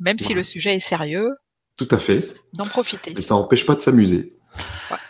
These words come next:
Speaker 2: Et, euh, bah, de mettre éventuellement les doigts dans la prise. Donc on va, on va voir ce qui se passe ce soir. Donc comme d'habitude, il y aura des méditations, des choses, euh, euh, pour appuyer tout ça, pour aller dans le concret. Et, euh, donc le thème,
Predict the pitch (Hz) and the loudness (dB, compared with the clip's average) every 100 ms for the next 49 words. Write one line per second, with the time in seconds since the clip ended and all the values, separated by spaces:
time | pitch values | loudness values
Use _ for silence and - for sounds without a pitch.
0 | _ _ _ _ - 107 120 117 98 98 | _ _ _ _ 6 8 10 10 10 6
1 | 92 98 98 131 151 - 104 - 95 107 | 6 4 6 4 2 -2 -2 0 2 4
2 | 120 95 110 98 92 - 143 175 127 - | 4 4 2 2 -2 0 2 2 2 0
3 | 104 98 98 98 101 98 101 120 - - | 0 2 2 0 0 4 4 4 2 -6
4 | - 110 104 - 98 139 151 175 180 170 | 0 2 2 0 0 4 4 4 4 2
5 | 165 - 110 113 - 127 120 120 - 127 | 2 -2 0 2 6 6 6 4 0 2
6 | 104 98 101 98 98 101 95 131 131 131 | 4 4 4 2 0 -2 -2 0 0 2
7 | 120 95 - 113 110 92 90 87 87 _ | 2 0 2 2 2 -2 -4 -6 -10 _
8 | _ _ _ _ _ - - - - 98 | _ _ _ _ _ -20 -18 -12 -4 -2
9 | - 101 98 104 - - 165 - _ _ | -2 0 0 0 -2 -2 -2 -4 _ _
10 | _ _ _ _ - - - - 107 107 | _ _ _ _ -14 -12 -10 2 4 6
11 | 98 95 92 - 131 160 - - - 123 | 4 2 -2 0 2 2 0 -8 0 2
12 | 135 - - 107 101 101 98 98 95 92 | 2 0 -4 -2 -2 -2 -2 -2 -4 -6
13 | 90 85 - 90 90 - 101 104 - 113 | -10 -14 -18 -20 -20 -16 -10 -10 2 4
14 | 113 143 120 92 95 | 6 6 6 4 -2